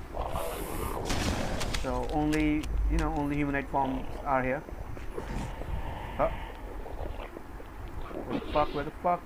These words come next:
Where the fuck you at? So yeah, that's, like, a very sad thing that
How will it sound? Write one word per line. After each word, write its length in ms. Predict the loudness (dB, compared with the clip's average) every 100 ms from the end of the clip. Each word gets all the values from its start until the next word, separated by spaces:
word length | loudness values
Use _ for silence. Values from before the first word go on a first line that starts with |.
| -8 -12 -12 -10 -8 -8 -8 -8 -6 -6 -4 -2
Where 100 | -2
the 80 | -2 0
fuck 240 | 0 2
you 140 | 4 6
at? 140 | 4 2 -6 -6 -8 -8 -10 -8 -8 -8 -10 -8 -8 -8 -10 -10 -8 -8 -8 -8 -8 -8 -2 0 0 -2 -6 0
So 60 |
yeah, 140 | 2 4
that's, 300 | 4 4 2
like, 220 | 0 0
a 60 | 0
very 180 | 2 2 4
sad 240 | 4 4
thing 160 | -2 0
that 160 | 0